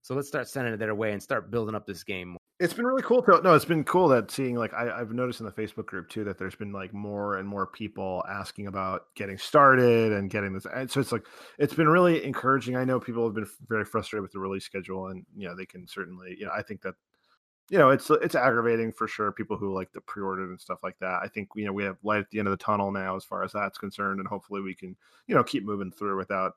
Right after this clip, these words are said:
Speaker 2: um, any more hiccups now that they've sort of got their distribution worked out. But, uh,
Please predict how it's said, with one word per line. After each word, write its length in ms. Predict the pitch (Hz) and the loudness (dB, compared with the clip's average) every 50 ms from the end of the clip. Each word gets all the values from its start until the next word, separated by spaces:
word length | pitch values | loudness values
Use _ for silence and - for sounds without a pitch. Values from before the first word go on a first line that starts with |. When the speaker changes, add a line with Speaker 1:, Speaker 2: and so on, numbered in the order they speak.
| _ - | _ -14
Speaker 2:
um, 500 | 101 98 98 98 98 95 95 90 87 - | -14 -12 -12 -12 -12 -14 -14 -16 -18 -16
any 100 | 101 101 | -14 -14
more 120 | 98 92 95 - | -14 -14 -14 -14
hiccups 360 | 120 110 - 104 98 - - | -14 -10 -8 -8 -8 -8 -8
now 140 | 107 98 98 | -8 -8 -6
that 120 | 95 92 | -6 -8
they've 140 | - 95 - | -10 -10 -12
sort 140 | - - 95 | -10 -12 -12
of 60 | 92 - | -10 -8
got 180 | 95 95 92 | -10 -10 -10
their 120 | - 95 85 | -10 -14 -12
distribution 600 | - 110 101 - - 92 95 95 92 - 95 92 | -12 -14 -16 -16 -16 -16 -14 -14 -14 -12 -12 -10
worked 260 | 90 85 - - 110 | -10 -10 -10 -6 -2
out. 300 | 107 101 98 95 - _ - | 0 0 0 0 -2 _ -4
But, 200 | 107 - - _ _ _ _ - - _ _ - | -4 -4 -4 _ _ _ _ -20 -20 _ _ -8
uh, 320 | 110 104 101 101 98 98 | -4 -2 -2 0 -2 -2